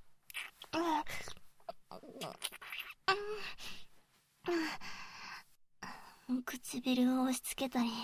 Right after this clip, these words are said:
舌を絡めたりして、クラスの女子の唇の感触を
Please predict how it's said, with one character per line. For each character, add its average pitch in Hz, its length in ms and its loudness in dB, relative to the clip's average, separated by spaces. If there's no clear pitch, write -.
舌 311 420 2
を 233 60 6
絡 247 320 4
め 262 120 2
た 240 140 6
り 220 100 2
し - 120 -4
て、 240 100 -6
ク 262 100 0
ラ 262 140 6
ス 233 140 0
の 202 140 4
女 208 140 2
子 202 140 0
の 185 140 6
唇 208 480 0
の 208 160 2
感 214 200 0
触 214 320 -2
を 220 200 0